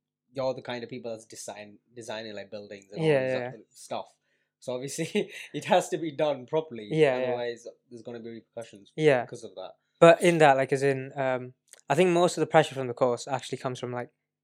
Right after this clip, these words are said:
Speaker 2: pressure you put on yourself in, like, what you think you can achieve compared to, like, what you actually achieve, kind
Speaker 1: Right.
Speaker 2: of thing. Like, uh, that's kind of the,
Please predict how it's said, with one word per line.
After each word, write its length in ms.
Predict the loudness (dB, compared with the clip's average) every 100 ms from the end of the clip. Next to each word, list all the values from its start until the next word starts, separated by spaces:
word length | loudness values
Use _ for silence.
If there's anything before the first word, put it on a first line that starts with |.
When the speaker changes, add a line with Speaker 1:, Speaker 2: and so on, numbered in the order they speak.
| _
Speaker 2:
pressure 240 | 0 0
you 80 | -6
put 140 | -4 -4
on 100 | -4
yourself 420 | -6 -8 -8 _ _ _ _ _
in, 140 | -4 -2
like, 200 | -2 -2
what 200 | 2 2
you 80 | 2
think 240 | -2 -4
you 60 | -4
can 140 | -8
achieve 300 | -6 -4 -4 -6
compared 300 | -6 -6 -4
to, 80 |
like, 140 | -6 -4
what 100 | -4
you 100 | -4
actually 260 | -6 -10
achieve, 260 | -14 -16 -18 _ _ _
kind 120 | -12
Speaker 1:
Right. 80 | -12
Speaker 2:
of 80 | -12
thing. 220 | -16 -18 _ _ _ _ 0
Like, 280 | 0 0 -2
uh, 260 | -2 -2 0
that's 220 | 0 2
kind 180 | 0 0
of 140 | 0
the, 280 | 0 2